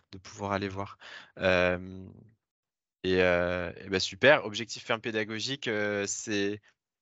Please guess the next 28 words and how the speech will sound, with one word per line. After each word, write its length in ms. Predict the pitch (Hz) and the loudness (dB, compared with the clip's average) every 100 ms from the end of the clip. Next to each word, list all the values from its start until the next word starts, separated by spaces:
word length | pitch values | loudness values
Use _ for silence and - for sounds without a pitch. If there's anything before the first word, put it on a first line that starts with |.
| _ _ _ _ _ _ _ | _ _ _ _ _ _ _
ce 140 | - | -10
qui 80 | - | 2
est 40 | 107 | 4
intéressant, 600 | 104 113 110 110 135 139 | 4 4 2 0 -4 -8
c'est 160 | 123 | -10
que 180 | 104 104 | -12 -12
du 160 | 98 101 | -12 -16
coup, 220 | 127 113 | -6 -2
elle 100 | 98 | 0
a 120 | 98 | 0
déjà, 480 | 90 98 110 110 101 | -2 -4 0 2 0
euh, 40 | |
quelques 280 | 95 98 - | -4 -12 -12
mois, 380 | 101 107 135 117 | -8 0 2 2
elle 100 | 98 | -2
a 100 | 98 | -6
un 180 | 98 101 | -10 -12
an, 280 | 110 107 | -12 -12
un 260 | 101 95 101 | -14 -14 -16
an 100 | 104 | -16
presque 380 | - 107 - - | -16 -16 -14 -14
et 100 | 98 | -14
demi 420 | 98 98 101 131 | -12 -12 -10 -12
maintenant, 360 | 147 104 - 123 | -14 -16 -16 -16
cette, 260 | 107 98 | -14 -16
euh, 220 | 95 98 95 | -18 -18 -14
ce 160 | - | -14
reportage. 520 | 104 95 104 - - | -14 -14 -10 -8 -10